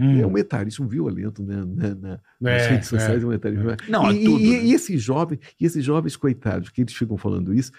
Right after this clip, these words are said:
Speaker 2: eles não fariam o que eu faço no palco.
Speaker 1: Não.
Speaker 2: O que eu faço no palco é uma loucura, cara. Eu não sei como sessenta e sete anos eu posso
Speaker 1: Você
Speaker 2: fa-,
Speaker 1: aguenta.
Speaker 2: eu posso fazer o que eu faço, cara. É impressionante, cara. Eu,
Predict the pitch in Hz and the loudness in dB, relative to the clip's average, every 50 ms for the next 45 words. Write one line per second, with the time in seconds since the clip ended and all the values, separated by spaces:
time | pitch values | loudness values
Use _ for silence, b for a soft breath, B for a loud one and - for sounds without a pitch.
0 | b b b _ 185 180 185 - 208 233 233 214 151 110 - 120 104 98 92 104 | b b b _ 0 0 0 0 -2 -2 -2 -2 -2 -2 -4 -4 -4 -2 -2 -2
1 | 113 113 110 - 101 92 - 95 90 - - - 82 82 - _ 90 90 90 90 | -2 -2 -4 -6 -8 -6 -6 -8 -8 -8 -10 -12 -14 -14 -14 _ -12 -10 -10 -6
2 | - 143 147 151 147 147 147 147 151 156 160 160 151 123 147 156 - - 131 107 | 0 2 4 4 4 4 4 4 4 2 2 2 2 2 2 0 0 -2 -6 -6
3 | - 120 120 107 - 160 165 185 180 165 - - 101 95 92 90 90 90 - - | -4 -6 -6 -4 -4 -2 0 0 0 -2 -4 -8 -10 -10 -8 -8 -8 -10 -12 -12
4 | 82 82 - - 92 95 107 113 107 - - 120 - 139 127 123 - 117 104 - | -12 -12 -12 -10 -6 -4 -4 -4 -4 -4 -6 -6 -4 -6 -6 -6 -8 -10 -8 -6
5 | 127 113 107 110 - 107 101 - - - 104 98 104 110 107 b b b b _ | -6 -6 -6 -6 -6 -6 -6 -6 -8 -10 -8 -8 -8 -8 -8 b b b b _
6 | - - - 104 143 139 135 123 - 139 135 131 117 110 - 107 104 - 104 101 | -14 -6 -4 -2 -2 0 2 0 0 0 0 -4 -6 -6 -6 -6 -4 -2 -4 -4
7 | - - 101 87 101 98 - 117 107 - - - - - - - - - - 85 | -2 -4 -4 -2 -4 -6 -6 -8 -10 -10 -14 -16 -14 -14 -16 -18 -20 -18 -14 -14
8 | 76 - - - - - - 101 104 - 95 92 95 - 131 131 123 98 85 82 | -12 -12 -12 -12 -12 -10 -10 -12 -10 -8 -10 -10 -8 -8 -10 -8 -8 -8 -10 -10
9 | 82 82 - - - - 82 82 87 90 95 101 110 120 117 110 | -12 -14 -16 -18 -16 -14 -12 -10 -8 -6 -2 0 0 0 0 -2